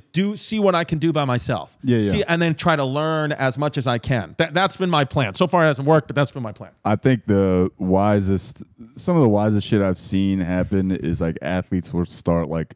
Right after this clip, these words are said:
Speaker 2: an investment club.
Speaker 1: Yes.
Speaker 2: Like
Speaker 1: Tiki
Speaker 2: my
Speaker 1: Barber did that.
Speaker 2: Like my, my finance, my, one of my closest fr-, one of my closest friends is a b-, big finance guy. Like even when he w-,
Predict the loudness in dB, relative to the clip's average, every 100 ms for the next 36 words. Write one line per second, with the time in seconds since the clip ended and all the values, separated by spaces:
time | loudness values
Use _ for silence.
0 | -6 -4 -4 -6 -6 -10 -8 -6 -4 -4
1 | -10 _ _ _ -2 -2 -4 -6 -2 0
2 | 2 4 6 6 6 2 2 0 -2 -4
3 | -2 2 2 2 0 2 2 0 2 2
4 | 2 -2 -4 -2 0 0 2 2 2 0
5 | 2 0 -2 -4 -2 -2 -2 -2 -4 -4
6 | -6 -4 -4 -6 -12 -10 -12 -12 -20 _
7 | _ -2 -2 -2 -4 -4 -6 -6 -6 _
8 | _ _ _ _ -6 -4 -4 -8 _ 2
9 | 4 2 2 2 2